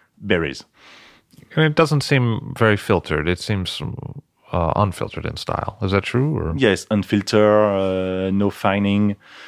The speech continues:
Speaker 1: Uh, sure, ra-, close to natural, uh, wine, uh, more than, more than is possible. Yeah.
Speaker 2: At Arlot, you didn't do a cold soak, and you took the grapes in, and as long as they were fairly cold, you started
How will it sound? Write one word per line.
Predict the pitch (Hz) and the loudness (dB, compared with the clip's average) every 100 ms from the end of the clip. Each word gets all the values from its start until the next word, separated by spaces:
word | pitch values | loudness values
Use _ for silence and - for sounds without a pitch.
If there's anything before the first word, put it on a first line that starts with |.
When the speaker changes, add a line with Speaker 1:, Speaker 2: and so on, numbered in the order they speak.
| - _ - | -20 _ -4
Speaker 1:
Uh, | 107 92 87 87 | -2 0 -2 -2
sure, | - 160 110 | 2 4 4
ra-, | 113 120 - - | 4 2 0 -6
close | - 147 135 - | 2 4 2 0
to | 117 110 107 107 | 2 4 4 4
natural, | 104 110 104 - 107 101 95 | 4 2 0 2 4 4 2
uh, | 90 87 | 0 0
wine, | 87 92 98 90 | 0 2 0 -2
uh, | 85 82 82 82 82 82 82 85 - - _ - | -8 -14 -18 -20 -20 -20 -20 -20 -20 -20 _ -2
more | 104 98 | 2 4
than, | 85 90 85 87 | 2 -4 -4 -2
more | 101 101 | 2 2
than | 87 85 | 0 -10
is | - | -14
possible. | 95 - 90 78 | -20 -20 -20 -20
Yeah. | 78 76 _ _ _ - | -20 -20 _ _ _ 0
Speaker 2:
At | 131 | 4
Arlot, | 127 123 147 143 104 104 | 4 4 4 4 4 2
you | 101 | -2
didn't | 107 117 110 95 - _ _ - | -2 -2 -2 -6 -12 _ _ -2
do | 107 | 0
a | 95 | 0
cold | - 82 | 0 -2
soak, | - 80 78 - - - | -2 -4 -6 -8 -20 -8
and | 90 90 90 - - - - - - | -2 -2 -2 -8 -18 -20 -20 -20 -6
you | 104 98 92 | 0 0 -2
took | - 110 - | -2 -2 0
the | 85 | 0
grapes | 90 92 - - - | 2 2 0 -10 -4
in, | 98 95 92 | 0 0 0
and | 87 85 | 0 -2
as | 85 | 0
long | 92 95 | 0 0
as | 87 | 2
they | 87 | 0
were | 82 | 0
fairly | - 95 90 | 2 2 2
cold, | 85 87 85 80 | 0 0 -2 -4
you | |
started | - - 85 80 | -4 -2 0 -2